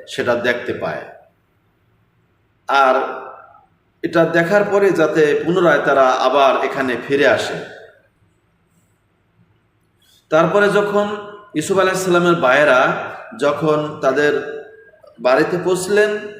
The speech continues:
তখন পিতার কাছে গিয়ে বললেন, "আব্বাজান, আমাদের জন্য বরাদ্দ বন্ধ করে দেওয়া হয়েছে, আপনি আমাদের সাথে আমাদের ভাইকে পাঠিয়ে দিন,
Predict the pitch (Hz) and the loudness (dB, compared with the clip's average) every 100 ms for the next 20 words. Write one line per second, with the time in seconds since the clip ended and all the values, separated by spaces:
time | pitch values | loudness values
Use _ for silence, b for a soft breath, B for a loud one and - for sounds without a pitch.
0 | - - _ - 151 180 160 170 170 190 | -20 -20 _ -2 0 0 -2 0 0 2
1 | 214 190 170 175 160 165 147 147 151 135 | 0 0 -2 0 2 2 4 2 2 0
2 | - - - 131 - 175 175 165 143 170 | -2 -10 -6 -4 0 0 0 0 0 0
3 | 185 170 175 165 156 143 - - - 131 | 0 0 0 0 0 -2 -8 -14 -4 2
4 | 151 165 170 135 165 175 - 135 117 120 | 2 2 2 2 2 0 0 0 0 0
5 | 110 110 95 - 80 - - B - 131 | 0 -2 -6 -8 -10 -12 -20 B -4 -4
6 | - 170 151 147 156 175 180 170 190 185 | 0 0 0 0 -2 -2 -2 -4 -2 -2
7 | 135 135 143 135 123 131 131 131 131 123 | -2 -2 -2 -2 0 0 -2 -2 0 0
8 | 135 120 107 87 82 | 0 0 0 -4 -10